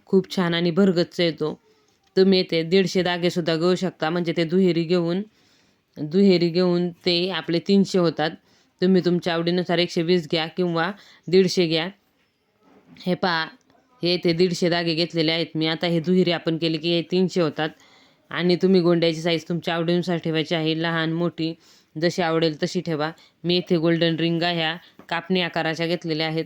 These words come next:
तुम्ही तुमच्या आवडीनुसार तुम्हाला जशा आवडतील तशा घ्या.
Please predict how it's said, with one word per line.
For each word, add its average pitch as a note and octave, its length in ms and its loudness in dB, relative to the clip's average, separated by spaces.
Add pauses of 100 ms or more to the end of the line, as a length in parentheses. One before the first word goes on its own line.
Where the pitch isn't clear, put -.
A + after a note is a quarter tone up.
तुम्ही F3 240 -2
तुमच्या D#3 260 -4
आवडीनुसार D#3+ 600 -2 (560)
तुम्हाला F3 320 0
जशा E3 260 -4
आवडतील D#3 500 -4
तशा E3+ 240 -4
घ्या. D3+ 220 -4